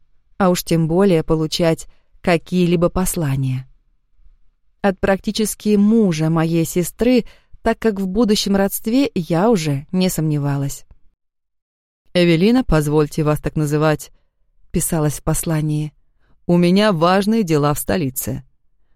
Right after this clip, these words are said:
По просьбе моей драгоценной Доры и её матушки, а также маркиза Деллара,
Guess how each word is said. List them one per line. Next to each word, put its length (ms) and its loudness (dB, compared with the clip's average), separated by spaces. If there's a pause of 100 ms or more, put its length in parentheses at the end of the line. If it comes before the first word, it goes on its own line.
По 140 0
просьбе 360 0
моей 420 0
драгоценной 760 -2
Доры 460 0 (300)
и 80 2
её 300 2
матушки, 680 -4 (520)
а 80 -4
также 480 -2
маркиза 840 -2 (120)
Деллара, 680 0